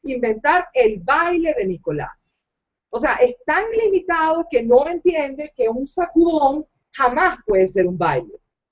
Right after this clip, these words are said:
Si yo muevo mi cabeza de un lado a otro, eso no es un baile.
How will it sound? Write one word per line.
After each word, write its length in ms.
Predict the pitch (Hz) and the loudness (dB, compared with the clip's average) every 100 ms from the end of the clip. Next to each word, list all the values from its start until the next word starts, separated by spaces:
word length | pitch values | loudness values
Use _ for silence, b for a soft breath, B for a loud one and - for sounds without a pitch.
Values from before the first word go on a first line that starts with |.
| _ _ - | _ _ -16
Si 120 | 240 | -10
yo 80 | 254 | -6
muevo 320 | 285 339 381 | -4 2 2
mi 140 | 403 381 | 2 2
cabeza 420 | 302 285 294 349 | 4 6 6 2
de 80 | 339 | -6
un 120 | 339 | -4
lado 180 | 339 339 339 | -2 0 2
a 80 | 311 | 2
otro, 160 | 285 320 302 | 2 0 -4
eso 300 | 220 226 247 | -4 -4 -4
no 160 | 247 226 | -4 -4
es 60 | 226 | -8
un 140 | 247 | -4
baile. 400 | 226 156 143 127 | -2 0 -2 -6